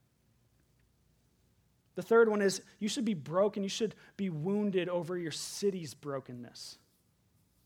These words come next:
The brokenness all across our city, the, the, the domestic violence, when you see prostitution, when you see trafficking, when, when we see children neglected, when we see broken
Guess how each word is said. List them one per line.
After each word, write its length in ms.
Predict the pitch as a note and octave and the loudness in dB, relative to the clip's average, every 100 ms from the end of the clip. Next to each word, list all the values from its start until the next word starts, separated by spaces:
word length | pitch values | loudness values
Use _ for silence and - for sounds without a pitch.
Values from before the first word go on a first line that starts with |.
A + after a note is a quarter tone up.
| _ _ _ _ _ _ _ _ _ - | _ _ _ _ _ _ _ _ _ -12
The 60 | D#3+ | -2
brokenness 460 | G3 G#3 G#3+ F3 | 0 2 0 -4
all 280 | - F#3 G#3+ | -2 0 0
across 260 | G3+ F#3+ F#3+ | 0 -4 -4
our 60 | |
city, 240 | - F#3+ F3 | -4 -4 -4
the, 120 | D#3+ - - - | -6 -12 -8 -2
the, 120 | E3+ | -2
the 200 | D#3+ F3 | 0 -2
domestic 880 | D3 F3+ F#3 G3 F#3+ - G3+ F#3+ - - - | -2 -4 -2 -2 -4 0 0 0 -8 -20 -14
violence, 640 | C#3 F#3 G3 F#3+ F#3+ F#3 | -2 2 4 4 0 -4
when 80 | F#3 | -6
you 80 | F3+ | -6
see 240 | - F#3+ - - | -6 -6 -8 -16
prostitution, 800 | - G#3+ G#3 - F3 - G3+ G3 | -4 -2 -2 -4 -10 -6 -4 -4
when 60 | F3+ | -4
you 40 | |
see 240 | F3 G3 E3 - - | -4 -4 -6 -12 -16
trafficking, 960 | - - F#3+ G3+ G3+ - G3 G3+ F#3+ | -10 0 2 2 2 0 0 -2 -2
when, 140 | F#3+ D#3+ - | -2 -6 -10
when 120 | - F#3+ | -4 -2
we 80 | |
see 200 | G3 A3+ | -2 -2
children 920 | G3 - - G3 A#3 B3 G#3+ A#3 A3 - - F#3+ | -4 -4 -2 4 6 6 6 4 4 0 -6 -2
neglected, 880 | G3 E3 F3+ F#3+ G#3 G#3 - G#3+ G3+ | 0 0 2 4 4 2 4 4 4
when 140 | G3+ | 0
we 80 | G#3 | -2
see 200 | - A3+ | -2 -4
broken 640 | D3+ D#3+ G#3 A3+ A#3+ G#3+ | -4 0 4 4 4 -4